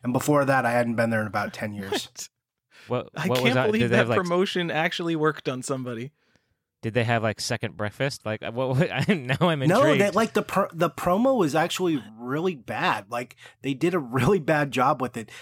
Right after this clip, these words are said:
Speaker 1: They did such a bad job. I wrote a blog post on what a bad job they did and then made my own menu. I, it's a
Speaker 3: Wow.
Speaker 1: true story.
Speaker 2: But
Speaker 1: That's
Speaker 2: they
Speaker 1: a
Speaker 2: li-,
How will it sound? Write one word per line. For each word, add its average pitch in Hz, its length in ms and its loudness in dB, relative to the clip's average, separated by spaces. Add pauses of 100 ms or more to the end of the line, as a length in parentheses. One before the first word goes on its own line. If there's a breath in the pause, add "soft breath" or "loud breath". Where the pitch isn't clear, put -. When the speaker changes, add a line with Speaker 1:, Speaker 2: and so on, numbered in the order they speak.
Speaker 1:
They 135 100 -10
did 165 200 -2
such 170 260 -2
a 185 60 0
bad 151 300 2
job. 139 260 2
I 107 100 -6
wrote 143 240 -2
a 135 60 -2
blog 110 400 -2
post 117 260 -2
on 113 100 0
what 120 120 0
a - 20 -2
bad 120 280 2
job 117 260 2
they 110 100 -2
did 104 180 -6
and 107 80 -8
then 113 140 -2
made 117 160 -4
my 107 180 -4
own 110 160 -4
menu. 101 280 -8 (480)
I, 110 120 -8 (140)
it's - 180 -6
a 127 40 -2
Speaker 3:
Wow. - 60 -4
Speaker 1:
true 123 220 -2
story. 113 260 -4
Speaker 2:
But 107 60 -4
Speaker 1:
That's 185 140 -4
Speaker 2:
they 190 40 4
Speaker 1:
a 180 40 0
Speaker 2:
li-, 170 60 -4